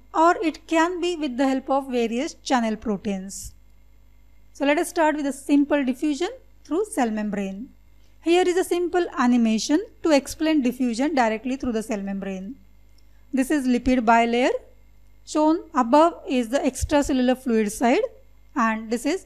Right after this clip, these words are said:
intracellular fluid side of the cell. By convention, extracellular fluid is always shown on the upper side of the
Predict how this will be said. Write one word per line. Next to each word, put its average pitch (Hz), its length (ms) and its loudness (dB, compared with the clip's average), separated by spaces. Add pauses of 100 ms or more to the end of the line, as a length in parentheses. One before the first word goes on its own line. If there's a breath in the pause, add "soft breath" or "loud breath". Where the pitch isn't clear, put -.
(120)
intracellular 269 800 2
fluid 240 340 0
side 226 300 -2
of 202 160 -6
the 494 240 -4
cell. 202 420 -6 (1300)
By 247 240 4
convention, 339 800 0
extracellular 302 720 -2
fluid 262 460 -2
is 254 160 -2
always 233 420 0
shown 254 300 -2
on 240 200 -2
the 254 100 -4
upper 339 340 -2
side 269 300 0
of 214 100 -6
the 302 220 -2